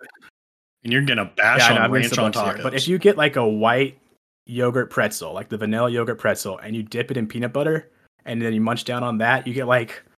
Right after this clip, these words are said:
Speaker 2: the salty sweetness of the peanut butter with, like, the sweet, super sweetness of the yogurt, and, like, the salty sweetness again, like a, like a third punch in the face of that pretzel,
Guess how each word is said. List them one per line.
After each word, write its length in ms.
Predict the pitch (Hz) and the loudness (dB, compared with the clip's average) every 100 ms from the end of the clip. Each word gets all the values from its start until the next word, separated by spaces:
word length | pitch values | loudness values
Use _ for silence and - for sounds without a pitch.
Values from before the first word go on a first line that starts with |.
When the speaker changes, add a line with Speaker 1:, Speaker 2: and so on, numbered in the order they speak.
| _ _ _ | _ _ _
Speaker 2:
the 80 | 110 | -6
salty 460 | - 135 143 143 143 | -2 0 0 0 -4
sweetness 500 | - 135 131 135 131 | -4 -4 -4 -4 -4
of 60 | |
the 60 | 113 | -8
peanut 300 | - 120 127 | -6 -6 -2
butter 260 | 135 135 | -2 0
with, 120 | 127 120 | 0 -2
like, 180 | 113 | -4
the 80 | 104 | -4
sweet, 480 | 101 - 127 123 - | -6 -6 -6 -6 -8
super 300 | - 123 135 | -6 -2 0
sweetness 440 | 131 135 131 131 | 0 -4 -4 -6
of 60 | 123 | -6
the 80 | 104 | -8
yogurt, 460 | 104 120 147 139 - - - | -6 -2 -2 -2 -8 -20 -6
and, 80 | 120 | -4
like, 200 | 113 113 | -4 -4
the 80 | |
salty 360 | 110 - 120 123 | -6 -2 -2 -2
sweetness 320 | - 123 117 | -8 -8 -10
again, 600 | 110 104 110 113 123 147 - _ _ _ | -10 -12 -10 -6 -4 -4 -8 _ _ _
like 140 | 123 117 | -2 0
a, 40 | 110 | 2
like 140 | 110 | 2
a 80 | 104 | 0
third 320 | - 131 107 | 2 0 0
punch 320 | - 135 127 | 0 0 0
in 60 | 110 | -6
the 60 | |
face 500 | 107 - 117 127 - | -8 -8 -6 -6 -8
of 120 | - 107 | -6 -6
that 140 | 101 | -4
pretzel, 520 | - 120 - 180 180 | -2 0 2 0 0